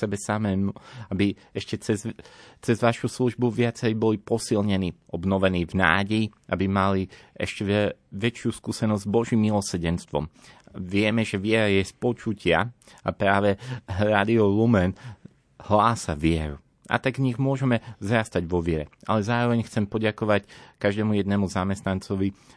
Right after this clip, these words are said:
a, a ako aj vedeniu Rádia Lumen za vašu službu. Lebo častokrát je to čosi skryté, čo nevidíme, ale prinies-, prináša to svoje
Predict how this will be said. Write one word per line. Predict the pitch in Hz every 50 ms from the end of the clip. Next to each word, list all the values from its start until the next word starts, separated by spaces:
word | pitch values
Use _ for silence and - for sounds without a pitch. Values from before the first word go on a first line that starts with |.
| _ -
a, | - 90 85 82 73 - _ _ - _ _ - -
a | - 92 87 87 87
ako | - - 92
aj | 90 87 85
vedeniu | 85 95 92 101 101 104 101 95 87 - - - _ _ -
Rádia | 92 92 95 98 90 90
Lumen | 95 101 104 101 95
za | 87 - 92
vašu | 90 95 - - 101 101 -
službu. | - 120 113 104 95 - 82 76 - _ _ _ - - - 92
Lebo | 95 107 98 95 95 107 95 - 98 95 120 120
častokrát | 120 - - 117 - - 135 - - 123 123 123 117
je | 127 - - 120 117
to | - 113 104
čosi | - - 117 - - 104 -
skryté, | - - 104 110 - - 101 98
čo | - - 87
nevidíme, | 85 87 85 87 90 90 92 101 104 98 92
ale | 90 85 85 85 82 - 135 127 - _
prinies-, | - 123 131 131 123 - - - - - -
prináša | - 117 117 104 113 117 - - -
to | - 90
svoje | - - 110 101 90 80